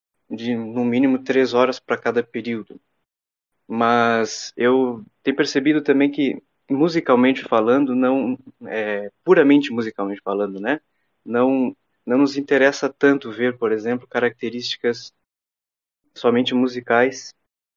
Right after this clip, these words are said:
mas pra nossa fé é importante que, é,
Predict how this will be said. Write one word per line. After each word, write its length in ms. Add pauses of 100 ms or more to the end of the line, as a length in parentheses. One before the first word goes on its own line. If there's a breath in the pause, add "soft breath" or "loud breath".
(100)
mas 680 (140)
pra 240
nossa 320
fé 340 (500)
é 80
importante 600
que, 400 (280)
é, 880